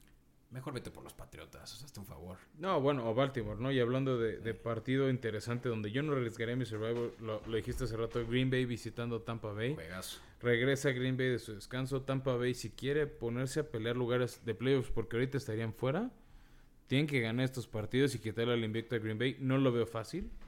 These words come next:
Speaker 1: Es una línea tan competida. He escuchado quien dice que está a favor dos, a dos puntos de Green Bay, como quien dice que está a favor de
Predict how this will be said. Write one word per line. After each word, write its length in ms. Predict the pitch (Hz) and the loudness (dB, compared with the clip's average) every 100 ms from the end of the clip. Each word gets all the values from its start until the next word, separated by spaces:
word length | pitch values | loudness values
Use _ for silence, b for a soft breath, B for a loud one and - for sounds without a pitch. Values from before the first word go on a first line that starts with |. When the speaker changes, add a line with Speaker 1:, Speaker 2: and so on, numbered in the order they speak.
| - - | -16 -16
Speaker 1:
Es 100 | - | -8
una 120 | 135 | -4
línea 320 | 120 127 127 | -2 0 -2
tan 200 | - 131 | -2 -4
competida. 500 | 131 139 120 - 117 | -2 -4 -4 -4 -2
He 60 | 123 | 0
escuchado 500 | 123 127 127 120 117 | -2 -6 -6 -4 -6
quien 200 | - 98 | -6 -6
dice 220 | 98 98 110 | -6 -6 -8
que 60 | |
está 180 | 104 - | -10 -8
a 40 | 104 | -6
favor 360 | 104 98 104 | -6 -4 -4
dos, 300 | 98 98 - - | -4 -4 -4 -6
a 260 | 90 90 | -2 0
dos 180 | 90 87 | 0 -2
puntos 440 | - 107 104 101 90 | 0 -2 -2 -6 -6
de 100 | 90 | -8
Green 260 | 98 101 | -4 -2
Bay, 240 | 104 135 160 | 0 0 0
como 240 | 110 98 - | -2 -4 -6
quien 140 | 98 | -8
dice 180 | 98 110 | -6 -8
que 60 | |
está 160 | 98 110 | -10 -12
a 20 | |
favor 500 | - 104 95 101 117 | -10 -8 -6 -6 -6
de 480 | 95 95 95 95 90 | -8 -8 -8 -8 -10